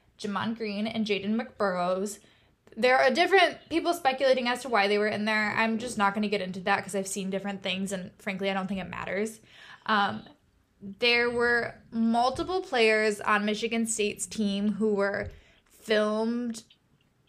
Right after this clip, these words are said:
Like, I don't think there's another word for it other than assaulting those two Michigan players. Um,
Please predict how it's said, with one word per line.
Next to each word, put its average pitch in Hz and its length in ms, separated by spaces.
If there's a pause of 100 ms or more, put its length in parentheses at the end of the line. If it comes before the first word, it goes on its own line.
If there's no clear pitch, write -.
(140)
Like, 226 200
I 226 120
don't 233 180
think 254 160
there's 233 180
another 214 300
word 190 320
for 240 140
it 262 80
other 202 220
than 202 180
assaulting 240 800 (300)
those 262 240
two 277 180
Michigan 285 480
players. 311 500 (440)
Um, 220 360